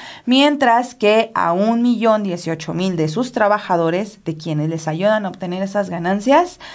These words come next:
pues no les respetan ni siquiera sus derechos laborales, Dani, tremendo.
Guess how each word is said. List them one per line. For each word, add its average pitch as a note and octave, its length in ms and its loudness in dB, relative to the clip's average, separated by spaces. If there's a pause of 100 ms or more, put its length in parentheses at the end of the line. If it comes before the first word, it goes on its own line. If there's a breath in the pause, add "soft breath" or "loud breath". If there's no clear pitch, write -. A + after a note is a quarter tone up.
(240 loud breath)
pues E3 260 -2
no G3+ 440 2
les F3 200 2
respetan F3+ 560 -2
ni F#3+ 120 -4
siquiera F#3+ 440 0
sus G3 200 -8
derechos D#3+ 760 -8
laborales, D#3+ 760 -4
Dani, - 280 -10
tremendo. - 460 -16